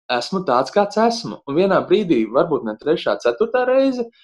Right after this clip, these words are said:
ā, tas, ā, tas, tas negatīvais moments, kas bieži vien sastāv no dažādiem aspektiem, citreiz no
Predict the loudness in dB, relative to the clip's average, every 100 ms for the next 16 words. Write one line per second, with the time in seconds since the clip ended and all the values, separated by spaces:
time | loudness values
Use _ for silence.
0 | _ _ _ -6 -2 -2 2 0 0 -2
1 | 0 2 4 2 0 -2 -4 -4 -6 -8
2 | -4 0 2 2 2 0 0 0 0 0
3 | -2 -6 -14 _ _ -8 0 2 2 2
4 | -2 -2 -2 -2 0 0 -2 -4 0 0
5 | 0 -2 -2 -4 -4 -4 -6 -10 -6 -6
6 | -8 -6 -4 -2 -2 -4